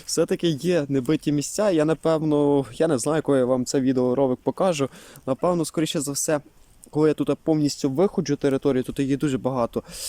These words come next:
і буду все по порядку розказувати. І тоді вже буде один за другий відеоролик. Ось так, я думаю, тут відеоматеріалу буде дуже-дуже багато.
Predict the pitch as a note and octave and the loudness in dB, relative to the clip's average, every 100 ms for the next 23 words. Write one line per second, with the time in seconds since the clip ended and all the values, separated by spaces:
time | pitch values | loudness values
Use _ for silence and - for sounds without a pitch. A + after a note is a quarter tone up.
0 | - - D3 F3+ C3+ C#3 D3 C3+ - C#3 | -10 -4 0 0 0 0 0 0 0 -2
1 | C#3 C3+ C#3 - C3 B2+ - B2+ A2+ A2+ | -2 0 -2 -2 -4 -4 -2 -2 -2 -4
2 | C#3 C#3+ C3 C#3+ C3+ A#2+ C3+ B2+ - C3+ | -2 -2 0 0 0 0 0 0 0 0
3 | D#3 D#3 B2+ A#2 D#3 C#3+ B2 B2+ A#2 B2 | 0 0 0 0 0 0 0 0 2 2
4 | B2 A2+ G#2 - - - - - - - | 4 2 0 -6 -20 -20 -20 -20 -18 -14
5 | - C3 - A#2+ - C3 C3 C#3+ C#3 C3+ | -8 -6 -4 -4 -2 0 0 0 0 0
6 | B2+ B2+ C3 B2+ B2 C3+ C3 A#2 B2+ A#2+ | -2 0 0 0 0 0 0 2 0 0
7 | A#2+ C#3 B2+ A#2+ A#2 G#2+ A#2 A#2+ A2+ | -2 -2 -2 -2 -4 -2 -4 -4 -6